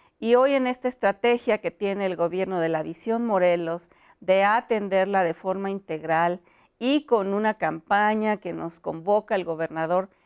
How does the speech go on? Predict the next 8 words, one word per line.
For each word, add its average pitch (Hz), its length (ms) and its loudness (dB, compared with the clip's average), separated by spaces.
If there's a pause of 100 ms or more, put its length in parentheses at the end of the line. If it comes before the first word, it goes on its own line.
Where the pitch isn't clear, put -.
(220)
Graco 202 520 2
Ramírez 185 800 -4
a 170 280 -4
cero 247 680 0
tolerancia 165 760 -4
a 143 40 -16
la 113 140 -16
violencia, 170 720 -6